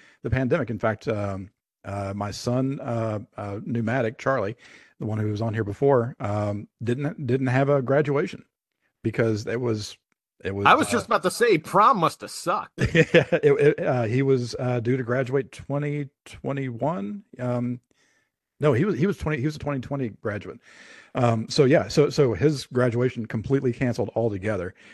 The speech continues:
Speaker 2: I mean, it's
Speaker 1: And
Speaker 2: bad enough having to hold your date at arm's length on the dance floor. If you have to be six feet away, that's,
Speaker 1: <laughs>
Speaker 2: it's hard, it's
Speaker 1: Uh.
Speaker 2: hard, it's hard to get the job done in that regard. That's, uh,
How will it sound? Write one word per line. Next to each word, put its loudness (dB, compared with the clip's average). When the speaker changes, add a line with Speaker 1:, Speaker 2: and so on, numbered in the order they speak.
Speaker 2:
I -6
mean, 4
it's 2
Speaker 1:
And 0
Speaker 2:
bad -6
enough 2
having 0
to 2
hold 0
your -2
date -2
at 0
arm's 0
length -2
on -6
the -4
dance -4
floor. 0
If -4
you 0
have -4
to -2
be -2
six -4
feet -2
away, 4
that's, -2
Speaker 1:
<laughs> -20
Speaker 2:
it's 0
hard, 8
it's 2
Speaker 1:
Uh. 0
Speaker 2:
hard, 0
it's -2
hard 4
to 0
get 0
the -2
job 2
done 2
in -4
that 0
regard. 0
That's, -4
uh, -6